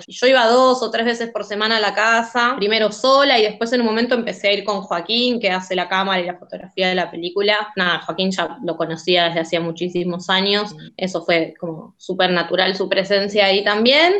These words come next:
Speaker 1: Y cada vez se fue complejizando un poco más. Y era divertido porque se nos ocurrían cosas y se las proponíamos y las hacíamos. "Bueno, mañana vamos a filmar", como si hubiera habido un corte de luz. "Bueno, dale". Y mi abuela entraba en el juego. Fue una experiencia súper linda. Después cuando, cuando dejé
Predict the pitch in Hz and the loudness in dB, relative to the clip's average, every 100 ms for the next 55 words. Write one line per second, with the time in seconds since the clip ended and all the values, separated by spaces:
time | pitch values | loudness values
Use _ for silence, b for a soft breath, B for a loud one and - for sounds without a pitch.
0 | 403 - 320 294 285 285 247 233 233 226 | 0 2 4 6 4 2 2 4 6 6
1 | 202 - 208 196 202 190 190 196 208 202 | 4 4 2 2 2 -2 -2 -4 0 0
2 | 208 196 196 190 185 185 180 233 294 247 | 2 0 0 0 2 2 2 4 4 6
3 | 214 208 240 262 262 - 185 190 190 185 | 4 2 2 4 2 0 -6 -6 -4 -4
4 | 185 190 185 190 208 226 214 214 226 226 | -4 -4 -2 0 2 2 2 4 4 4
5 | 254 240 226 196 190 175 - 170 - 185 | 4 2 2 -2 0 0 -2 -4 -2 -2
6 | 196 226 240 240 233 185 175 175 175 - | 2 2 2 2 0 0 -2 -2 -4 -2
7 | 190 175 170 170 175 269 277 247 240 254 | 0 0 0 -6 -2 0 4 2 2 2
8 | 320 320 302 294 269 247 233 226 240 269 | 4 6 4 2 0 0 0 0 2 4
9 | 254 226 226 208 196 196 220 247 240 247 | 4 2 0 -2 -2 -2 2 4 4 4
10 | 233 220 233 233 226 208 220 226 190 - | 2 4 2 2 0 2 2 -2 -4 2
11 | 294 302 247 277 262 202 185 196 190 196 | 4 4 4 4 4 2 0 0 0 0
12 | 208 202 208 208 190 185 185 214 208 202 | 0 -2 0 0 0 -2 -2 2 4 4
13 | 190 180 185 233 233 214 214 214 214 196 | 0 -2 0 2 4 2 0 -2 -2 -4
14 | 202 208 190 185 190 214 202 175 175 254 | -2 -2 -2 -2 0 0 0 0 0 -2
15 | 254 240 202 175 - 202 185 185 185 220 | 0 0 2 -2 -2 -4 0 0 0 2